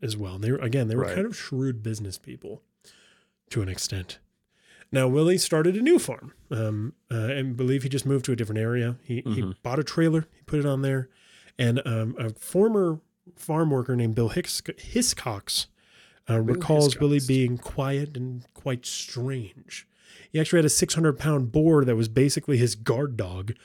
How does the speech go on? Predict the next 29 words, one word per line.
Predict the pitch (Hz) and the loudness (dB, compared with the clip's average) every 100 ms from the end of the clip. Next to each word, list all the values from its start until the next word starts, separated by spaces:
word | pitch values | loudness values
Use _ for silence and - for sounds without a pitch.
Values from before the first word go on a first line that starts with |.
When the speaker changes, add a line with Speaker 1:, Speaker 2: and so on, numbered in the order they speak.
| - - _ _ | -20 -20 _ _
Speaker 1:
Literally, | 139 120 160 190 143 95 - _ _ 123 | 0 6 10 10 8 2 -12 _ _ -4
this | 139 - | -4 -2
pig | 160 156 139 | -2 -2 -2
would | 143 127 | -6 -6
chase | - 151 156 170 | -2 -2 -2 -6
you | |
down | 151 135 120 113 110 - | -4 -2 -2 -4 -8 -8
like | 123 117 | -4 -4
a | |
Rottweiler. | 104 104 - _ _ _ _ _ _ _ _ _ _ _ _ _ _ _ _ _ _ _ _ _ _ _ 151 | -6 -8 -12 _ _ _ _ _ _ _ _ _ _ _ _ _ _ _ _ _ _ _ _ _ _ _ 0
Yeah, | 139 | 2
Speaker 2:
Right. | 92 | 2
Speaker 1:
ten | 135 127 | -2 -2
K | 147 | -2
in | 127 | 0
nineteen | 127 117 | 0 -2
seventy-nine | 123 120 117 | -2 -2 -2
is | 110 | -2
roughly | 113 117 | -6 -6
thirty-eight | 104 107 107 107 104 | -6 -6 -4 -6 -10
to | 110 | -12
thirty-nine | 120 127 110 104 101 98 | -12 -10 -12 -10 -10 -10
thousand. | 104 98 95 | -12 -12 -8
Yeah, | 131 120 | -8 -6
exactly. | 107 165 - 98 | -4 -4 -4 -10
And | 101 117 | -10 -10
it's | 131 | -8
pretty | 269 302 | -8 -2
good | 202 226 117 | 2 2 0